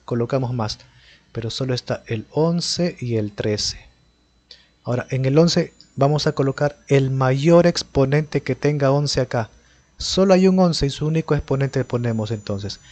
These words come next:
Si hubiera otro once con otro exponente, colocas el exponente mayor.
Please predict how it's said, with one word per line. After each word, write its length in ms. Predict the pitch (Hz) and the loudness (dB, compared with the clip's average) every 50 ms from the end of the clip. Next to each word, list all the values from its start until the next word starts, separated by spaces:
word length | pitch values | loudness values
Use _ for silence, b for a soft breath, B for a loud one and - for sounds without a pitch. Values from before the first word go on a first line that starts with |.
| B B B B B | B B B B B
Si 220 | B - - - 143 | B -8 -2 -2 0
hubiera 260 | 135 165 170 175 170 | 2 4 4 6 6
otro 300 | 175 175 - 165 151 151 | 4 4 4 2 4 6
once 360 | 156 170 170 165 - - 147 | 6 6 4 2 0 -2 0
con 180 | - 143 139 147 | 0 0 0 0
otro 180 | 156 - 160 147 | 0 0 0 -2
exponente, 580 | - - 160 156 160 165 170 - 196 185 - _ _ _ _ _ _ _ - | 0 0 -2 0 0 0 0 0 0 -2 -2 _ _ _ _ _ _ _ -4
colocas 480 | - 139 139 147 151 147 - 147 147 151 | 0 0 2 2 2 2 0 0 0 0
el 80 | 139 | 0
exponente 480 | 135 123 - - 127 135 131 - - 123 | -2 -2 -2 -4 -4 -4 -4 -4 -4 -4
mayor. 380 | 120 113 107 101 95 92 - | -2 -2 -2 -2 -4 -6 -8